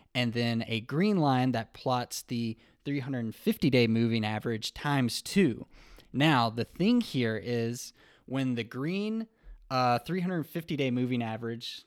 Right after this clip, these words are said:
that's two X, crosses the yellow hundred eleven day moving average, that is supposedly a top. And they say this is accurate within, like, three days.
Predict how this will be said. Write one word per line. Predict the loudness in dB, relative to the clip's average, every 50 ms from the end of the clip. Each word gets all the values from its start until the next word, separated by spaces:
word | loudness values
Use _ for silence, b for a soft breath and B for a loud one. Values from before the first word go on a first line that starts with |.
| _ -16
that's | -12 -10 -10 -8
two | -4 -2 -2 0 0
X, | -2 -4 -6 -8 -10 -10 -10 -14 _
crosses | -10 -4 -2 0 0 0 -2 -2 -4 -2 -2 -2 -4 -6 -8 -10 -14 b b b b b b _
the | -6 -4
yellow | -2 0 2 4 4 4 4 4 4 2 0 -2 -4 _ _
hundred | -14 -10 -6 -4 -4 -4
eleven | -2 -2 -4 -2 -2 -2
day | -2 -2 -2 -2
moving | -2 -2 -4 -4 -4 -4
average, | -4 -6 -6 -6 -8 -8 -10 -10 -10 -14 -16 b b b b b b b
that | 0 0 2 2 0 -2
is | -6 -6 -6
supposedly | -6 -6 -8 -8 -6 -2 0 2 2 0 0 -4 -4 -4 -4 -6 -8
a | -10 -12
top. | -12 -8 -4 -2 -2 -2 -4 -6 -6 -4
And | -2 0
they | -2 -2
say | -2 0 2 2 4 2 2 0 -4 b b b b b b -4
this | -2 -2 -2 -2
is | -4 -8 -6 -4
accurate | -2 -2 -2 -2 -2 -2 0 0 0 -2
within, | -4 -6 -4 -2 0 0 2 2 2 2
like, | 0 0 -2 -4 -10
three | -8 -2 0 0 2 2
days. | 0 -2 -4 -6 -8 -14 -18 -18 -20 -20